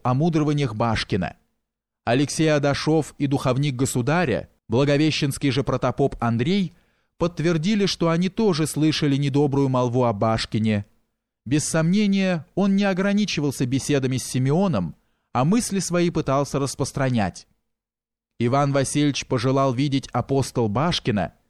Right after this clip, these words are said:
Симеон принес книгу в Благовещенский храм, она оказалась сплошь извощенной.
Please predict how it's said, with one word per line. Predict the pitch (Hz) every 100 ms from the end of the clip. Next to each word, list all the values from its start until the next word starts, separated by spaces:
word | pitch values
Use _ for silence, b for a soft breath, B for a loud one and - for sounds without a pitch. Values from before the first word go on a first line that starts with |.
| _ _ _ -
Симеон | - 165 185 214 214
принес | 190 190 220 170 -
книгу | 139 147 131 127
в |
Благовещенский | 127 131 131 135 120 120 - 113
храм, | - 117 175 202 185 _ _ -
она | 117 175 233
оказалась | 220 185 135 175 180 -
сплошь | - 143 156 -
извощенной. | 135 135 120 - 135 113 92 80